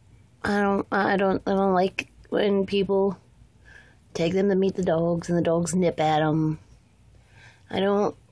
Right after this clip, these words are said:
like having 'em out too much, worry about the bugs. I mean, it's, it's my baby. This is my child.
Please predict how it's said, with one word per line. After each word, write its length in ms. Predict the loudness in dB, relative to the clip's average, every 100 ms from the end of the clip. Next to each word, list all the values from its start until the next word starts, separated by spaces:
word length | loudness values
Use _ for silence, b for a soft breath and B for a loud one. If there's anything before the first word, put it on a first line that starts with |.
| -4
like 720 | 0 2 2 0 -2 -6 -8 B B B B -20 -20 _ _ -20 -20 -8
having 340 | -2 0 0
'em 260 | 0 0 -4 -10 b b b b b -6
out 300 | -2 -2 -4
too 140 | -2
much, 500 | 0 2 0 0 -2
worry 200 | -2 0
about 200 | 0 -2
the 60 | -4
bugs. 800 | -2 2 2 2 0 -2 -4 -6 -16 _ _ _ -20 _ b b b b -20 -12 -4
I 120 | 0
mean, 200 | 0 0
it's, 240 | 0 -2 -4 -4 -6 _ -8
it's 180 | -4 -2
my 80 | 0
baby. 480 | 2 0 -2 -8 -18 -20 -20 -20 -20 -20 -20 _ -20 -20 b b b b b -6
This 180 | -4
is 140 | -2 0
my 240 | 0 0
child. 580 | -2 0 0 0 -4